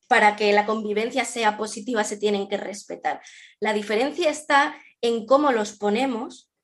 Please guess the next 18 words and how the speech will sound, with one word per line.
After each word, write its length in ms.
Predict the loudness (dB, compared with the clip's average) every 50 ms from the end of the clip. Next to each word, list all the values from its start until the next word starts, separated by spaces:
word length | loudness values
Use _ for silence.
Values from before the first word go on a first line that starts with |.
| _ -2
y 60 | -2
en 80 | 0 2
cómo 200 | 0 0 0 -2
hacemos 340 | -4 -4 -4 -4 -4 -6 -8
que 100 | -10 -10
se 220 | -10 -10 -10 -6
cumplan. 600 | -6 -4 -4 -4 -8 -8 -6 -6 -6 -6 -8 -12 -18 -20 -20 -20 _ _ _ _ _ _ _
Por 120 | -2 0 0
ejemplo, 400 | 2 2 2 2 2 2 0 0
este 220 | 0 2 2 2
ejemplo 320 | 2 2 -2 -4 -4 -2 0
que 80 | 0
has 120 | 0 0 -2
dicho 380 | -4 -6 -4 -4 -2 -2 0
de 400 | 0 2 2 0 0 -2 -6 _ _ _ _ _ _ _ _ _ _ _
"vamos 380 | 4 4 4 4 4 0 -2 -2
a 60 | -2
hacer 540 | -2 0 0 2 2 2 0 0 -6 -12